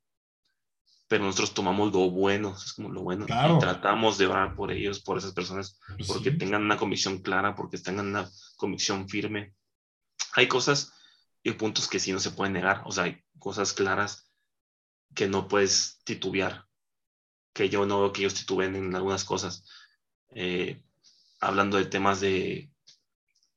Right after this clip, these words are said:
Speaker 1: de abortos, de preferencias sexuales, hay cosas claras que nosotros no podemos solapar y que no podemos decir, "Ah, mm, bueno, puede que", no, o sea, nosotros estamos claros con lo que creemos.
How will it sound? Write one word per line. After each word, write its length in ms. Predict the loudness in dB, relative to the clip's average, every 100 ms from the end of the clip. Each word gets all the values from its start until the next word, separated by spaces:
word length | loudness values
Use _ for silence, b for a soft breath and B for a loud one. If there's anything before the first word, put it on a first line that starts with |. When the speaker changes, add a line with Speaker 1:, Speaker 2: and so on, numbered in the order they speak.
| -8
Speaker 1:
de 100 | -6
abortos, 920 | -2 0 0 0 -2 -2 -6 -12 _ _ -16 -14 -16 -20 _ _
de 360 | -8 -2 2 0
preferencias 500 | 0 -2 -2 -2 -2
sexuales, 680 | -2 0 0 0 -2 -6 _ -20 -20 _ _ _ _ -16 -4
hay 140 | -2
cosas 360 | 0 0 0 0
claras 460 | 0 2 2 0
que 120 | -2 -4
nosotros 520 | -4 -4 -4 -4 -4
no 180 | -6 -8
podemos 480 | -8 -8 -6 -4 -4
solapar 540 | -4 -6 -6 0 2
y 60 | 2
que 100 | -2
no 60 |
podemos 200 | -4 -4
decir, 160 | -6 -8 B B -2
"Ah, 280 | 0 -2 -8 _ -14 -12 -14 b b b _ _ _ -16
mm, 520 | -10 -6 -6 -8 -2
bueno, 420 | 2 2 2 2
puede 240 | 6 6
que", 120 | 4 0
no, 360 | -2 -2 -4 _
o 20 | -8
sea, 180 | -8 -10 -20 B -12
nosotros 260 | -8 -4 0
estamos 260 | 2 2
claros 340 | 2 2 2 0
con 160 | -4
lo 100 | -4
que 100 | -4
creemos. 600 | -4 -2 -2 -6 -12 -14